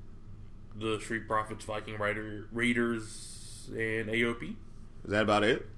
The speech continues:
Speaker 1: Uh, Zack Ryder and Kurt Hawkins.
Speaker 2: Oh my God. Oh, well, we're talking about one of them later,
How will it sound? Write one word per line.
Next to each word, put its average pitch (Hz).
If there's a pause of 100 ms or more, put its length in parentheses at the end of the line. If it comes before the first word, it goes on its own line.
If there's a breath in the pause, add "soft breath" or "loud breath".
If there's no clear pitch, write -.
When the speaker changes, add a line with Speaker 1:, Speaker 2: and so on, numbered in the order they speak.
(460)
Speaker 1:
Uh, 104
Zack 120
Ryder 120
and 107
Kurt 117
Hawkins. 120
Speaker 2:
Oh 127
my 92
God. 87
Oh, 113
well, 104
we're 123
talking 175
about 113
one 135
of 110
them 98
later, 95